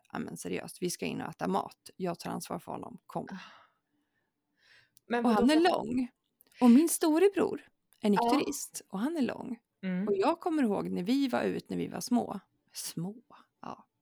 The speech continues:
Speaker 2: Mm.
Speaker 1: Nu är man gammal då
Speaker 2: Yngre.
Speaker 1: tydligen. Ja. <laughs> På Stureplan.
Speaker 2: Ja.
Speaker 1: Då blev ju han nekad att gå in, kommer jag ihåg.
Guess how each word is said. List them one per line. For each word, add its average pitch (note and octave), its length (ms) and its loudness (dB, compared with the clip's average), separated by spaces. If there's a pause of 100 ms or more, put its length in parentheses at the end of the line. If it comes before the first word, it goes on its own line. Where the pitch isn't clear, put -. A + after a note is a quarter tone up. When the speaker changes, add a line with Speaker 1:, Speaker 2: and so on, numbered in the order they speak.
(160)
Speaker 2:
Mm. E3 220 -14
Speaker 1:
Nu A3+ 120 -2
är G#3+ 40 -4
man G3+ 160 -4
gammal G3+ 300 -8
då F#3+ 80 -6
Speaker 2:
Yngre. F3 160 -4
Speaker 1:
tydligen. - 200 -12 (840)
Ja. A3+ 260 -2 (580)
<laughs> A3+ 760 4 (920)
På D4 340 2 (120)
Stureplan. - 540 -6 (240)
Speaker 2:
Ja. F3+ 320 -6 (720)
Speaker 1:
Då F#4 420 0 (140)
blev A#3+ 320 0
ju B3+ 100 0
han A#3 280 0
nekad G#3 400 -6
att G3 80 -6
gå G3 120 -8
in, - 260 -10
kommer - 240 -12
jag - 60 -12
ihåg. - 140 -18